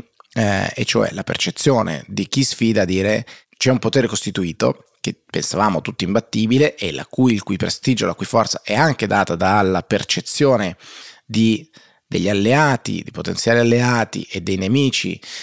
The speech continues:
eh, del nemico di, di Israele, e invece quella percezione lì era sbagliata perché noi di Hamas siamo stati in grado di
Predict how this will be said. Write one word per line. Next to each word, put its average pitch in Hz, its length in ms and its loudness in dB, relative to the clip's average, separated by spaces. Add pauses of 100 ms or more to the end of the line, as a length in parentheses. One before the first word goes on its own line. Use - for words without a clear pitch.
(140)
eh, 104 640 0
del 101 300 0
nemico 120 460 0
di, 123 260 0
di - 80 0
Israele, 170 560 0
e 156 100 -2
invece 104 580 -2 (120)
quella 120 280 2
percezione - 540 -2
lì 92 120 -2
era 98 140 0
sbagliata 92 600 -2
perché 82 280 -6
noi 117 220 2
di 117 80 0
Hamas - 360 -4
siamo 98 180 -6
stati - 220 -6
in 101 60 -2
grado 92 240 -2
di 87 280 -2